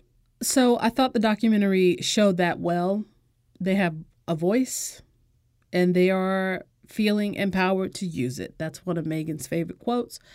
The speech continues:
I like that they're living by it. And when it was all said and done, my main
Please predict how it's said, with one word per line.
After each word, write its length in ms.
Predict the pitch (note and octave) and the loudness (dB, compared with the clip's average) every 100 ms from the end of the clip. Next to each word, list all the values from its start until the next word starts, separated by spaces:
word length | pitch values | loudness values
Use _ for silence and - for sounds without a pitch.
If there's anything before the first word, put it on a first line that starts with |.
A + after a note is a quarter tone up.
| - - F3+ | -20 -10 -2
I 80 | |
like 260 | F#3+ F3+ F3+ | 0 0 -2
that 140 | E3+ | -4
they're 160 | E3+ F3 | -2 -2
living 340 | D3 C#3 C#3+ | -2 -4 -6
by 160 | - - | -8 -10
it. 260 | - - - _ _ _ _ _ _ G#3 | -12 -14 -16 _ _ _ _ _ _ 2
And 400 | G#3 G3+ G3 G3 | 4 4 4 4
when 100 | G#3+ | 4
it 60 | |
was 140 | G3 G#3+ | 2 2
all 160 | A#3 | 2
said 180 | A#3+ A3+ | 2 2
and 100 | F3+ | 2
done, 280 | F3+ F#3+ F#3 | 2 0 0
my 120 | E3+ | 0
main 600 | F3 F#3+ G#3 A3 A3 | 0 2 2 2 2